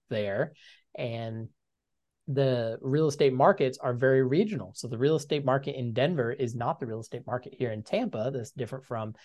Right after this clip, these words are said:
Atlanta and Charleston and, you know, all over the U S. So you have a huge advantage where if you zoom into a particular market, the dynamics there may be totally different.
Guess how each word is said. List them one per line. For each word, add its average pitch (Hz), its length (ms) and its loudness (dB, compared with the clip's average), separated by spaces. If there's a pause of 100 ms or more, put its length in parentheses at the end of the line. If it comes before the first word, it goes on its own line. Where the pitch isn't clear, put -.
(200)
Atlanta 104 580 -4
and 107 180 -8
Charleston 117 760 -6
and, 104 200 -10 (280)
you 120 80 -10
know, 101 160 -8 (400)
all 135 220 6
over 131 160 2
the 123 100 -2
U 117 260 0
S. - 360 -2 (200)
So - 140 -6
you 135 80 0
have 175 160 4
a 165 40 0
huge 170 300 -2
advantage 139 540 0
where 123 160 2
if - 140 -2
you 147 140 -2
zoom 139 340 2
into 139 500 2
a 123 100 -6
particular 131 600 -2
market, 127 580 2 (420)
the 131 160 2
dynamics 131 680 2
there 117 380 -2 (160)
may 127 120 2
be 135 100 0
totally 120 400 0
different. 123 380 -6